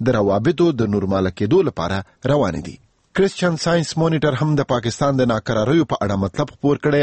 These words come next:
او د مقالې لیکونکي د پاکستان ستونزې د امریکا د ټکساس ایالت له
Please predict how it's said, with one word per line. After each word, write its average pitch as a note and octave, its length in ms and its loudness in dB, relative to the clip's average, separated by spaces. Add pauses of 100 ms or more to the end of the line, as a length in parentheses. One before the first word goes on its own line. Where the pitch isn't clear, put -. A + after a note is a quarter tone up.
(120)
او A#2 160 2
د A2+ 100 0
مقالې A#2 420 0
لیکونکي D#3 440 0 (440)
د E3+ 140 0
پاکستان C#3+ 540 -2
ستونزې C#3+ 400 2
د - 140 -2
امریکا A#2 300 0 (120)
د A2+ 140 -4
ټکساس C3+ 380 -2 (140)
ایالت A2 460 0
له G2+ 40 0